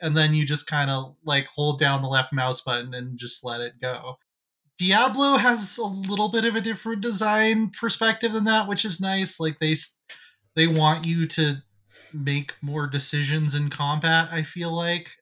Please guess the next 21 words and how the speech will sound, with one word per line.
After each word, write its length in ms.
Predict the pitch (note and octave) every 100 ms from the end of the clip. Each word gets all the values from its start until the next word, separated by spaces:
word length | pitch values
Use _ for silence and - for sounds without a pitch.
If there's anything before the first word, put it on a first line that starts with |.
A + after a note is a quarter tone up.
| -
um, 520 | C#3+ C3+ C3 C3 B2+ _ _ _ _ _
which 120 | D3+
is 140 | D#3 -
why 160 | D3
I 60 | C#3+
think 200 | C#3+ D#3
I 280 | D3 C#3 C#3
enjoy 340 | D3 C#3 C#3 C#3+
the 80 | C3+
combat 580 | - C3+ D3+ E3+ F3+ F3+
overall 720 | F3 F3+ F3+ F3+ F3+ F3+ _
more 240 | D#3+ E3+ F3+
than 140 | F3
that. 280 | F#3 F3+ -
Path 240 | - E3 D#3+
of 60 | D#3+
Exile 280 | D3 C#3+
two 220 | C#3 D3+ D3
is 100 | C3+
also 420 | C3+ C3+ - C3+
doing 500 | C#3 C3+ C#3 C#3